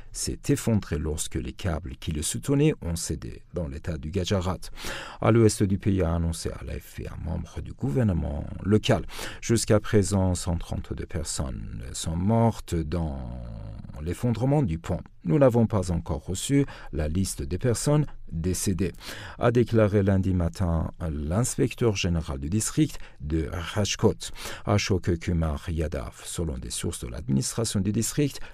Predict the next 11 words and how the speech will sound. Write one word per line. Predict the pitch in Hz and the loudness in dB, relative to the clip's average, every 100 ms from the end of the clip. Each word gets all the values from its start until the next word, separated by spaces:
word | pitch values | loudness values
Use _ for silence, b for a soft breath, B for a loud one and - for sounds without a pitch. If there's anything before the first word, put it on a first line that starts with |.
| B | B
la | 156 | 0
plupart | 165 139 117 113 98 | 2 2 2 2 2
des | 82 73 | -2 -4
personnes | 95 80 - 71 | -4 -4 -4 -6
décédées | 69 95 127 120 139 147 | -4 -2 0 4 4 4
sont | - 80 | 0 -4
des | 71 71 | -4 -8
femmes | - 87 80 | -4 -2 -2
et | 80 | -2
des | 90 90 | -2 0
enfants. | 98 - - | 0 2 -2